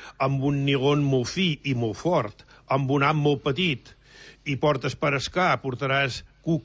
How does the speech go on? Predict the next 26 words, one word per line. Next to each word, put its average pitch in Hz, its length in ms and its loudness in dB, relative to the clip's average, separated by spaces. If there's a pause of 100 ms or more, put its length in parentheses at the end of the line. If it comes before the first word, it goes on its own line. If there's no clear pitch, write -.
per 135 160 -2
escar, 143 380 -2
que - 100 -8
abans 127 300 0
que 139 160 -4
escaves 135 480 -2
amb 135 160 -2
una 123 240 0
pada, 139 240 0
amb 139 80 -4
un 139 160 -2
cargol 131 340 -2
que 131 140 -6
trobaves 127 320 -2
a 135 80 0
mar, 127 160 2
amb 135 180 -6
un 135 140 -2
tall 127 180 -2
de 123 140 -2
patallida, 135 640 -2 (320)
amb 127 180 0
un, 135 180 0
amb 127 160 -2
un 135 140 2
muscle, 139 340 2